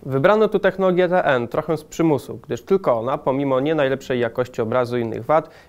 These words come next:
jest w stanie sprostać wymaganiom szybkościowym. Ten rodzaj matrycy nie rozpieszcza użytkowników szerokim kątem widzenia. Być może, żeby zniwelować tę wadę, Asus ma większe możliwości regulacji położenia ekranu niż zwykle.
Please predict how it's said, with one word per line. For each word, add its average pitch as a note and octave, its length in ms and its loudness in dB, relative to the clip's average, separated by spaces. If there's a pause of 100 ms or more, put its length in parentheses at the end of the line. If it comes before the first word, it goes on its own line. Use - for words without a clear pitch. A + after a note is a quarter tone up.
jest G3 160 2
w - 40 -16
stanie E3 240 0
sprostać D#3 460 -2
wymaganiom A2+ 480 0
szybkościowym. - 600 -4 (840)
Ten F3+ 140 4
rodzaj C3+ 300 2
matrycy A#2+ 480 -2
nie D3+ 140 2
rozpieszcza D#3 480 0
użytkowników C#3+ 720 -2
szerokim D3 380 -2
kątem A#2+ 340 -2
widzenia. B2 380 0 (360)
Być D#3 220 0
może, C3 500 0
żeby C3+ 300 -2
zniwelować C#3 540 0
tę A#2+ 140 -4
wadę, C3+ 340 0
Asus D#3+ 280 -4
ma C3 100 0
większe D#3+ 280 -2
możliwości C#3 500 -2
regulacji A#2+ 460 -2
położenia A#2+ 460 -2
ekranu A#2 340 -4
niż D3+ 180 -2
zwykle. D3 340 -2